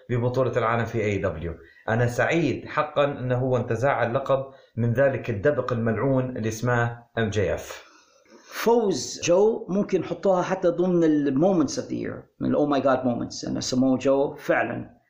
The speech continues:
Speaker 2: بعد كل هالسنوات grinding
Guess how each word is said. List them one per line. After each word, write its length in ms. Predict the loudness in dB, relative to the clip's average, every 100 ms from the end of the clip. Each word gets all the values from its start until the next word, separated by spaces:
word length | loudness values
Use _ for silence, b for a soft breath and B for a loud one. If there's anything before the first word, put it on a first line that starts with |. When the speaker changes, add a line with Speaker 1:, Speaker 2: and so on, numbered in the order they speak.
| _
Speaker 2:
بعد 360 | -2 2 2 -2
كل 200 | -2 -2
هالسنوات 600 | -2 -2 0 2 2 0 -4 -20 _ _ -10 -2
grinding 520 | 2 2 2 2 2